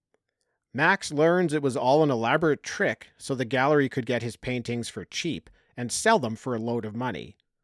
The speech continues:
Naturally, Max decides the only thing to do is to murder the people involved. So Max does what anyone in this situation would do, Dean,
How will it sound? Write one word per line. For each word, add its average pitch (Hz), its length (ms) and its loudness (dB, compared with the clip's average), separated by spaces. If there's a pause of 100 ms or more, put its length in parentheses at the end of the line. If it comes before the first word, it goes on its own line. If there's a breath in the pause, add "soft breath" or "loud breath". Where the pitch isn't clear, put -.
(440)
Naturally, 156 540 2
Max 131 320 0
decides 131 500 -2
the 135 100 0
only 135 180 0
thing 131 200 -4
to 120 100 -8
do 143 240 0
is 175 100 2
to 156 120 2
murder 165 400 6
the 117 100 -2
people 131 380 -2
involved. 127 600 -2 (600)
So - 180 -4
Max 135 280 0
does 135 420 0 (360 soft breath)
what 160 200 6
anyone 247 420 6
in 233 100 4
this 214 140 4
situation 170 600 2
would 143 160 -2
do, 143 240 2
Dean, 123 460 -2